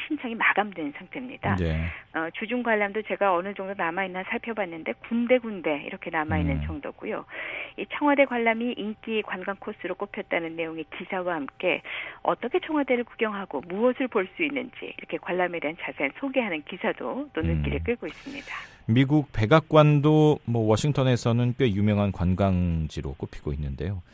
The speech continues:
Speaker 2: 한국 청와대를 관람을 하-, 하려면 어떤 절차들이 필요한가요, 그러면요?
Speaker 1: 음, 한국 사람이든 외국 사람이든 누구나 인터넷을 통해서 간단하게 신청할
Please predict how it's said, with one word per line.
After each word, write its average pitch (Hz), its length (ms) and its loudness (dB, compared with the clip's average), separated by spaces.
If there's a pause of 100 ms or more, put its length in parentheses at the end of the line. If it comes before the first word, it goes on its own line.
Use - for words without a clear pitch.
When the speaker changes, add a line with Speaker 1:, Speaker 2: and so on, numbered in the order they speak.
(440)
Speaker 2:
한국 185 520 4
청와대를 170 720 4
관람을 120 460 4
하-, 131 80 -2 (100)
하려면 117 400 0
어떤 127 400 2
절차들이 90 540 -4
필요한가요, 98 600 -4
그러면요? 65 440 -10 (480)
Speaker 1:
음, - 140 -10
한국 330 340 0
사람이든 294 560 2
외국 233 280 -2
사람이든 233 720 0
누구나 220 520 -2 (300)
인터넷을 254 580 0
통해서 180 340 -8
간단하게 214 600 0
신청할 185 440 -6